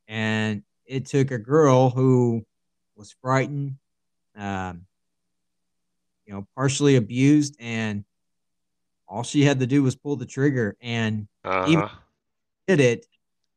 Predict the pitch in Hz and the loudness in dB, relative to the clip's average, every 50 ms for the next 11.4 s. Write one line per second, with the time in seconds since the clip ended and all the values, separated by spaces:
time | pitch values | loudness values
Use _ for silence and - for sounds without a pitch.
0 | _ _ _ - 127 123 113 117 110 104 120 135 139 151 151 - - - 135 123 | _ _ _ -10 -10 -8 -8 -6 -4 0 2 4 4 2 2 0 -4 -4 -4 -4
1 | 113 113 113 95 - - - - 147 151 135 123 131 143 147 151 139 127 117 110 | -4 -4 -8 -10 -10 -10 -8 -4 0 0 0 0 -2 -4 -2 -2 -2 -2 -4 -6
2 | 110 98 110 123 107 - - - 147 131 117 135 135 127 110 131 131 120 - - | -8 -12 -14 -14 -14 -12 -10 -6 -6 -4 -2 -4 -4 -4 -6 -8 -8 -8 -10 -10
3 | 113 123 123 135 131 117 101 92 90 90 _ _ _ _ _ _ _ _ _ _ | -10 -8 -6 -6 -4 -4 -6 -8 -10 -12 _ _ _ _ _ _ _ _ _ _
4 | _ - 113 120 117 117 117 131 127 127 - - - 147 139 147 170 175 - 123 | _ -16 -12 -10 -8 -4 0 0 2 2 0 0 2 2 4 4 2 2 -2 -4
5 | 127 135 143 139 131 123 - - - - 123 113 110 107 104 95 - _ 120 120 | -4 -2 -2 -2 -4 -4 -6 -6 -10 -10 -10 -10 -8 -8 -8 -10 -12 _ -10 -8
6 | 127 131 - 104 95 92 90 _ _ _ _ _ _ 113 113 113 110 113 110 104 | -8 -6 -6 -6 -6 -6 -8 _ _ _ _ _ _ -10 -6 -4 -4 -2 -4 -4
7 | - - 117 113 117 117 107 - 104 82 98 113 113 120 131 135 131 127 120 110 | -6 -8 -8 -6 -4 -4 -6 -6 -10 -12 -10 -8 -2 0 2 4 6 6 6 6
8 | 107 104 101 - _ _ _ _ _ _ _ _ _ 127 131 139 143 143 143 135 | 4 4 2 -2 _ _ _ _ _ _ _ _ _ 0 2 4 4 6 4 4
9 | 135 - _ - 156 147 151 139 139 143 131 127 117 110 113 135 151 151 - - | 2 0 _ -2 -2 0 0 0 0 0 -2 -2 -2 0 0 0 0 0 -2 -2
10 | - - - - _ _ _ _ _ _ _ _ 131 131 120 - _ _ _ _ | -2 -4 -6 -8 _ _ _ _ _ _ _ _ -12 -10 -10 -10 _ _ _ _
11 | _ _ - 143 143 139 - - - | _ _ -8 -6 -6 -6 -8 -14 -18